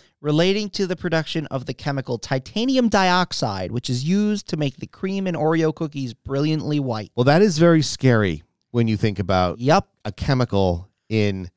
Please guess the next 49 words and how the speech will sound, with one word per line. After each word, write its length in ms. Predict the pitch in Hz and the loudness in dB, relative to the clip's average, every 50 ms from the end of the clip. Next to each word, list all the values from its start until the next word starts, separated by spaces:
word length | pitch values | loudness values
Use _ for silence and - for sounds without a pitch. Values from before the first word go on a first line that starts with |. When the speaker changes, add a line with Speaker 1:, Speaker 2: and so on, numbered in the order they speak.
| _ _ 110 | _ _ _
Speaker 1:
Yep. 400 | 113 117 131 143 156 165 185 208 | -10 -6 0 2 4 4 4 4
Speaker 2:
Oreo 220 | 214 226 110 104 - | 2 0 -2 -2 -4
cookies. 340 | - 95 - - - - - 240 | -6 -8 -8 -8 -14 -10 -6 -4
Speaker 1:
I 100 | 247 214 | -2 -2
wonder 220 | 165 170 180 185 | -2 -2 -2 -2
what 140 | 180 170 - | -4 -2 -2
the 80 | 170 | 0
real 200 | 156 165 160 160 | 2 4 4 4
color 340 | 147 - 151 131 123 120 117 117 | 2 2 0 2 2 2 0 -2
is. 300 | 113 113 - - - - _ | -4 -4 -6 -8 -12 -12 _
Speaker 2:
So 160 | - - 165 147 | -2 0 2 2
what 200 | 135 156 208 220 | 4 4 2 4
happens 480 | 226 220 214 - 208 190 175 165 147 - | 4 2 2 2 0 0 0 0 -4 -2
in 140 | - 151 139 | -2 -2 0
the 80 | 135 | 0
fall 400 | 123 - - 160 160 156 147 131 | -2 -2 0 2 4 4 4 4
when 120 | 120 110 101 | 2 2 0
they 100 | 98 98 | 0 0
make 260 | 101 107 107 101 - | 0 -2 -2 -4 -4
the 160 | - 107 - - | -6 -6 -6 -2
orange-filled 1120 | - 127 131 135 139 135 127 113 107 95 - - - - 104 98 90 82 80 71 - - _ - | 0 2 4 4 4 4 4 2 2 0 -2 -6 -6 -2 0 0 0 0 -2 -4 -8 -16 _ -4
Oreo 280 | 98 95 92 87 85 80 | -2 0 0 0 -2 -2
cookies? 380 | - - - - - 67 - | -4 -6 -8 -8 -8 -8 0
Speaker 1:
Different 380 | - 175 165 - 185 180 170 - | 2 2 4 4 2 0 0 0
titanium 580 | 160 170 165 151 156 156 151 151 156 156 156 151 | 0 0 0 0 0 -2 0 0 0 0 0 2
dioxide. 680 | 151 147 147 151 170 170 - - 127 98 - - - - | 2 2 2 2 0 -2 -4 -6 -8 -8 -10 -12 -8 -8
Speaker 2:
What 100 | 131 - | -6 -2
the 120 | 156 139 | -2 -2
hell 280 | 117 - - 135 139 135 | -2 0 0 2 2 2
is 120 | 127 - | 2 0
titanium 680 | - - 110 101 - - - 113 104 107 113 107 104 104 | -2 -2 -4 -4 -4 -4 -2 -2 -2 0 -2 -2 -2 -2
dioxide? 720 | 95 87 87 85 80 78 80 - - - 69 64 65 67 | -2 -2 -2 -2 -2 -4 -6 -8 -8 -8 -8 -8 -6 -6
Speaker 1:
What 120 | 151 143 | -6 -2
they 100 | - 160 | 0 0
put 200 | 151 - 160 170 175 | 2 4 4 4 4
in 40 | 180 | 2
the 80 | 190 214 | 2 4
Oreos. 560 | 240 269 294 302 285 240 175 143 131 120 - - - - - - - | 6 6 6 6 6 6 6 4 4 2 -2 -6 -10 -12 -12 -4 -4
Speaker 2:
<laughs> 80 | - - - - - - - - 277 - _ - - - | -4 -2 0 -2 -4 -4 -2 -4 -4 -4 _ -12 -12 -12
Speaker 1:
He 200 | - - 214 240 | -6 -4 -2 2
was 180 | 240 226 196 - | 2 2 0 0
caught, 440 | - - - 240 226 208 214 - _ _ _ | -6 2 4 6 6 6 4 2 _ _ _
and 140 | - 165 151 | -4 -2 -2
he's 120 | 190 196 - | -2 -2 -2
serving 420 | - - 226 214 202 196 196 180 | -2 0 0 0 0 0 -2 0
a 100 | 170 170 | -2 -2
fifteen-year 800 | 160 - - 254 233 - - - 233 220 220 214 214 214 208 196 | -4 -4 -8 -8 -8 -8 -10 -8 -6 -6 -4 -2 0 0 0 0
prison 320 | - 220 214 202 190 175 | 0 -2 -4 -2 -4 -8
sentence. 640 | - - 160 147 135 127 110 - - - - - - | -6 -4 -6 -6 -6 -8 -12 -12 -12 -12 -12 -12 -14